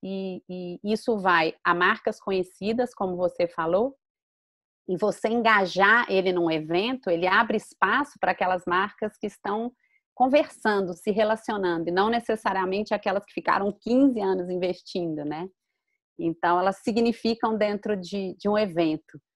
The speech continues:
Agora, com esse super app, eu, me permita, Daniel, vou devolver pra Ana, porque é um pouco também da curiosidade minha, eu acho que de muita gente, é, bati um papo até com a Inês sobre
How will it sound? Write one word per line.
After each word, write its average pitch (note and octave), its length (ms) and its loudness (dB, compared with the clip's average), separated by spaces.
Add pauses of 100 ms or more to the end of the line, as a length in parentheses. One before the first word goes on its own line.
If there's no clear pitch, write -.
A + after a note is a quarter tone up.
(540)
Agora, A3+ 360 8
com C4 100 8
esse C#4 200 6
super B3+ 380 4
app, B3+ 280 8
eu, A3+ 200 6 (600)
me G#3+ 140 0
permita, A3+ 460 4
Daniel, G3 360 2
vou G3+ 140 2
devolver G#3+ 560 6
pra F#3 200 0
Ana, G#3 460 0
porque G#3 840 -4
é G#3 140 0
um A#3 100 -4
pouco B3 420 4
também G#3 480 -4
da F#3+ 200 -2
curiosidade F#3 1000 0 (400)
minha, F#3+ 640 0
eu E3 140 4
acho F3+ 240 0
que F3 100 -8
de E3 100 -8
muita F3 360 -4
gente, F#3+ 600 -4 (640)
é, E3 420 6
bati F3+ 320 2
um F#3+ 100 0
papo F#3 280 4
até F#3 180 2
com - 120 -10
a E3+ 80 -4
Inês F#3 400 0
sobre E3+ 280 -6